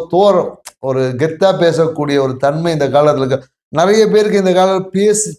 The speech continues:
பேசுறதே வந்து மீடியால ஷைன் ஆகக்கூடிய ஒரு மகர ராசிக்காரங்க இந்த காலத்துல ஒரு YouTube-ல போய் பேசுறாங்க அப்படின்னும் போது,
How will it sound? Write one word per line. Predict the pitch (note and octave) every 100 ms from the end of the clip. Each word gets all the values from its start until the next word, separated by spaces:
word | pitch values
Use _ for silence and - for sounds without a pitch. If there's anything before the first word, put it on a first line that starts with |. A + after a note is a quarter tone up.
| -
பேசுறதே | G#3 A3+ - G3+ F#3+ F#3 G3+
வந்து | F#3 F3+
மீடியால | E3 F#3 F3 E3 D3+ E3+ F3+ _ _
ஷைன் | E3+ F3+ F#3
ஆகக்கூடிய | F3 D#3+ D3 C#3
ஒரு | C3
மகர | B2+ D#3+ F#3+
ராசிக்காரங்க | F#3 D#3+ E3 E3 E3+ D#3+
இந்த | D#3+
காலத்துல | E3+ F3 F3 E3+ - _
ஒரு | - D#3
YouTube-ல | D3+ F#3+ G#3 G3 E3 D#3+
போய் | D3 D3+
பேசுறாங்க | D3+ D3+ D3 C#3 C3 C#3
அப்படின்னும் | B2+ C#3 D3+ C#3 C3+
போது, | D3+